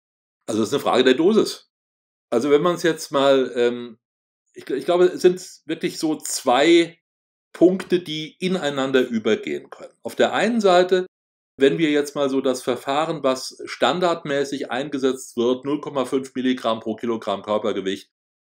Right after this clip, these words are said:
das ist so das, was in den meisten Studien der Standard ist. Das führt zu einer meist deutlichen antidepressiven Wirkung, die unterschiedlich lange anhält. Das wird dann auch gegebenenfalls wiederholt. Und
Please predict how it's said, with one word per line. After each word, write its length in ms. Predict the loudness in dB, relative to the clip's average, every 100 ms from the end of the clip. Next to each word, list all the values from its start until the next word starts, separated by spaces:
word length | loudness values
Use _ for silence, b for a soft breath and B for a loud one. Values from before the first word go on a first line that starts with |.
| _ _
das 540 | 2 2 0 -6 -8 b b
ist 240 | -2 -2 2
so 140 | 2
das, 320 | 4 0 0
was 320 | -2 -2 -12 _ _ _
in 120 | -6
den 80 | -2
meisten 440 | 2 2 0 -4 -10
Studien 680 | -6 -4 4 4 4 -2 _ _
der 220 | -4 -2 0
Standard 540 | -2 -2 0 -2 -4
ist. 160 | -4 -2
Das 180 | -2
führt 320 | 0 0 0 -2
zu 240 | -4 -2
einer 500 | 0 0 0 0 -4 _ _ _ _ -4
meist 680 | 2 4 4 0 -10 2
deutlichen 460 | 4 4 2 -6 -6
antidepressiven 920 | -8 -8 -4 -4 -2 -2 -4 -8 0
Wirkung, 520 | 4 4 6 4 2 -8 _ _ -14
die 100 | -8
unterschiedlich 640 | -6 2 2 2 -2 -2
lange 260 | -2 -2 -4
anhält. 520 | -8 -8 -10 -10 -20 _ _ _ _ _ _
Das 220 | -2 6
wird 160 | 8 8
dann 160 | 6
auch 180 | 2 -2
gegebenenfalls 720 | -2 0 0 0 -2 -4 -4
wiederholt. 680 | -2 0 2 6 6 6 -4 _ _ _ 2
Und 600 | 2 2 -2 -10 -14